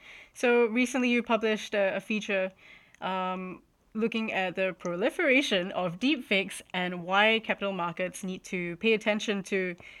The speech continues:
developments in that space. You know, although it, um, it may not directly impact them just yet. So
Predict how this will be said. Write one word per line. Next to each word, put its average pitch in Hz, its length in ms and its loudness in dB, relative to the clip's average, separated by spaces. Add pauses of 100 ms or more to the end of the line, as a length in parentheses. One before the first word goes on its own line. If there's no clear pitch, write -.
(280)
developments 190 460 0
in 180 100 -4
that 170 160 -4
space. - 520 -4 (420)
You 190 120 -6
know, 190 120 -4
although 196 480 2
it, 185 400 -4
um, 175 480 -4 (160)
it 196 140 -8
may 202 200 -4
not 208 440 -2 (640)
directly 190 480 2
impact 170 360 -4
them 170 260 -4 (580)
just - 240 -10
yet. - 420 -4 (540)
So 294 560 4